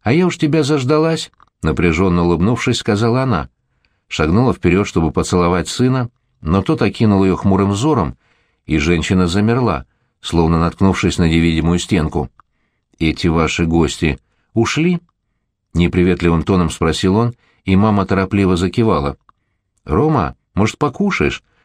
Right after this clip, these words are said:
Там еще рыбка осталась, семга, с картошечкой. От ужина осталась». «Сами жрите свою картошечку», пробормотал под нос Роман, направляясь к себе в комнату. Мама выдавила жалкую улыбку.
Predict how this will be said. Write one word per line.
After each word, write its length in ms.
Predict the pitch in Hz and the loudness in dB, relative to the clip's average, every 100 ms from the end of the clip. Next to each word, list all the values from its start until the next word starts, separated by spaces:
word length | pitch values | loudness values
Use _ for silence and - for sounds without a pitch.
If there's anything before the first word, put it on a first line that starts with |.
| _ | _
Там 180 | 98 92 | 0 0
еще 200 | - 92 | 2 0
рыбка 380 | 113 156 - 120 | 0 -2 0 -2
осталась, 480 | - 123 117 107 - _ | 0 -2 -2 -4 -12 _
семга, 500 | - 185 90 69 65 _ _ _ | -2 0 2 -2 -6 _ _ _
с 80 | - | -4
картошечкой. 800 | 95 90 92 - 73 - 71 - _ _ _ | -4 0 0 0 -4 -2 -4 -4 _ _ _
От 200 | 160 165 | -2 0
ужина 320 | 95 78 76 | 0 0 -2
осталась». 500 | - - 73 71 - _ _ _ _ _ _ _ _ _ _ | -2 -2 -2 -2 -8 _ _ _ _ _ _ _ _ _ _
«Сами 480 | - - 101 90 82 | -10 -2 0 2 2
жрите 440 | 82 85 78 82 | 0 0 0 -2
свою 260 | - 85 76 | 0 0 0
картошечку», 840 | 87 80 90 82 - - - 76 - _ _ _ _ _ _ | -2 0 0 0 -2 -4 -4 -6 -8 _ _ _ _ _ _
пробормотал 720 | - 82 78 82 87 - 87 | -4 -2 0 0 0 0 -2
под 220 | 65 87 76 | 0 0 0
нос 200 | 80 - | 0 0
Роман, 400 | 90 95 110 101 _ _ _ - | 0 0 -2 -4 _ _ _ -4
направляясь 640 | 80 76 85 85 78 - | -2 0 0 2 0 -4
к 40 | |
себе 240 | - 80 85 | -2 0 0
в 80 | |
комнату. 560 | - 90 78 76 76 73 - _ _ _ _ _ | 0 0 0 0 -2 -4 -10 _ _ _ _ _
Мама 420 | - 73 90 95 78 | -4 0 2 0 0
выдавила 480 | 78 76 80 82 | 0 0 2 2
жалкую 420 | 80 90 82 - 92 | 0 0 -2 0 2
улыбку. 460 | 92 80 - 69 | 2 0 -4 -6